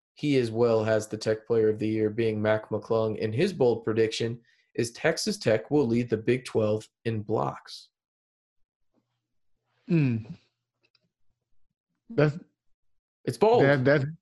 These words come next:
Speaker 2: that's interesting. I mean, I think it's possible 'cause you can see some of these wings, these go get, go, go gadget wings, get a block each.
Speaker 1: Yeah.
Speaker 2: Th-, th-, th-, there you go.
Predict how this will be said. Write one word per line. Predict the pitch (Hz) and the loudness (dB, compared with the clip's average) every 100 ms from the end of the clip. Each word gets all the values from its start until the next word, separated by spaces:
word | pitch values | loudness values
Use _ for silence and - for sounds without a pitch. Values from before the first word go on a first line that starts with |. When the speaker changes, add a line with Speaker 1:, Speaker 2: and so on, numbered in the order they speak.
| _ _ _ _ _ _ - | _ _ _ _ _ _ -2
Speaker 2:
that's | 151 165 151 | 2 4 4
interesting. | 196 156 151 147 | 4 6 6 6
I | 147 | 6
mean, | 147 | 6
I | |
think | 151 190 | 4 4
it's | 175 | 4
possible | - 156 208 156 | 4 4 4 2
'cause | 139 | 4
you | 160 | 4
can | 170 | 2
see | 139 | 2
some | 143 147 | 4 4
of | 143 | 4
these | 139 131 | 4 4
wings, | 135 170 165 139 123 120 | 4 4 4 2 0 2
these | 139 120 120 | 0 0 0
go | 131 143 | 2 4
get, | 143 - | 2 2
go, | 135 | 2
go | 143 139 | 4 4
gadget | 135 139 127 | 4 2 2
wings, | 123 143 160 139 | 2 4 4 2
get | 117 139 | 4 4
a | 127 101 - _ _ | 4 0 -12 _ _
block | 123 120 135 143 | -2 4 4 4
each. | 135 170 170 - - _ - - | 2 2 0 -4 -6 _ -20 -4
Speaker 1:
Yeah. | 123 185 123 123 120 | -2 0 -2 -6 -2
Speaker 2:
Th-, | 131 | 0
th-, | 127 - 135 | 0 -2 2
th-, | 139 | 2
there | 131 151 | 4 4
you | 147 | 4
go. | 147 160 160 | 4 4 2